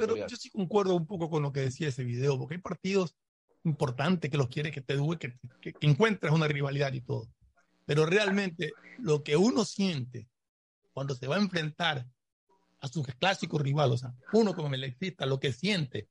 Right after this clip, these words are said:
Speaker 2: cuando se va a enfrentar contra Barcelona, no lo siente contra ningún otro equipo. Yo creo que el hincha de Barcelona igual, lo que
Speaker 1: Eh, pero
Speaker 2: siente
Speaker 1: por
Speaker 2: cuando se va a
Speaker 1: eso
Speaker 2: enfrentar contra Emelec,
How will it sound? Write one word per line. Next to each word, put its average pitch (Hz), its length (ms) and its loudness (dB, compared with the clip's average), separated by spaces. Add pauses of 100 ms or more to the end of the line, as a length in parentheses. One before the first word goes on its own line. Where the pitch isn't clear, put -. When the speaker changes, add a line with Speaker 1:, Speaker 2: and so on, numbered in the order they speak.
(320)
Speaker 2:
cuando 123 220 2
se 123 60 2
va 165 60 6
a 196 40 6
enfrentar 185 440 2
contra 165 260 0
Barcelona, 175 580 0 (120)
no 240 120 2
lo 220 80 4
siente 202 280 0
contra 170 200 -2
ningún 156 280 0
otro 180 180 2
equipo. 160 300 -4
Yo 160 100 0
creo 180 160 4
que 185 60 0
el 180 80 0
hincha 185 160 0
de 185 40 2
Barcelona 160 400 0
igual, 151 360 2
lo 143 60 -6
que - 40 -4
Speaker 1:
Eh, - 40 -4
pero 143 100 0
Speaker 2:
siente 170 240 6
Speaker 1:
por 175 100 4
Speaker 2:
cuando - 0 -
se 214 60 4
va 240 40 8
a 233 40 8
Speaker 1:
eso 190 160 2
Speaker 2:
enfrentar 226 260 2
contra 214 200 -6
Emelec, 208 220 -6